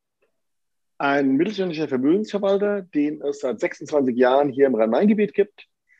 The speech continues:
Wir haben zwei Niederlassungen, eine in Frankfurt und, äh, eine in Taunusstein.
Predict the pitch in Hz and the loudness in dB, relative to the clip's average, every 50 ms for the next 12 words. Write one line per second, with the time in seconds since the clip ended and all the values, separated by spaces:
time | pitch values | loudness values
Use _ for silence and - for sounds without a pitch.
0 | _ _ _ _ _ _ _ - 135 135 131 135 135 123 127 - 135 123 123 131 | _ _ _ _ _ _ _ 0 2 2 2 2 0 -2 -4 -2 -2 -2 0 0
1 | 147 165 190 170 165 160 156 - 165 156 151 151 127 120 120 123 117 110 107 - | 0 0 0 0 0 -2 -4 -6 -8 -8 -8 -6 -6 -4 -2 -2 -2 -2 -4 -4
2 | - 110 110 135 - - - 147 143 139 139 139 - - - 117 117 113 107 - | -4 -4 -4 -4 -6 -4 0 4 4 4 4 2 -2 -6 -4 -2 -2 -2 -4 -6
3 | - - - 104 101 95 - - 101 98 92 87 101 - 120 120 143 151 147 - | -12 -10 -6 -4 -4 -2 -2 0 0 0 2 0 2 4 6 6 6 6 4 4
4 | 151 139 135 135 135 139 139 139 - | 6 6 8 8 6 6 2 0 -4